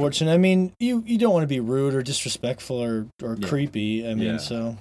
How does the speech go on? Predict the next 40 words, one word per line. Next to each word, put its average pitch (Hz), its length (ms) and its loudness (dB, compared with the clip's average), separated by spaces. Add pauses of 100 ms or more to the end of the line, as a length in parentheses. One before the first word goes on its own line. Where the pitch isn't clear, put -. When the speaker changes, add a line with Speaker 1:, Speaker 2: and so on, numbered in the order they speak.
(120)
Speaker 1:
that's 127 220 -8
Speaker 2:
But, 127 60 -4
Speaker 1:
unfortunate. 110 640 -6
Speaker 2:
but 143 200 -4
the 147 80 -4
cat, 147 280 -4
the 151 100 -6
ca-, - 140 -16 (440)
yeah, 120 400 -2
but 104 280 -6
Speaker 1:
The 135 80 -2
Catherine 185 500 2
Speaker 2:
the, 151 60 0
the 147 80 4
Speaker 1:
booth, 131 120 2
Speaker 2:
two 151 80 4
Speaker 1:
yeah, 196 160 8
that 240 240 6
was 185 400 2 (720)
Speaker 2:
It - 800 -12
was 208 60 -4
extravagant. 76 540 -8 (140)
It 123 60 -6
was 135 120 -4
cool. 90 300 -2 (180)
It 135 60 -2
was 147 120 -2
cool. 107 300 -2
It 110 80 -4
was 123 240 -6 (200)
cool 180 140 0
in 165 80 0
the 151 60 -2
way 139 140 0
they 120 120 0
did 110 180 -2
it. 120 180 -4
Uh, 101 160 -2
same 135 260 -2
with 131 120 -4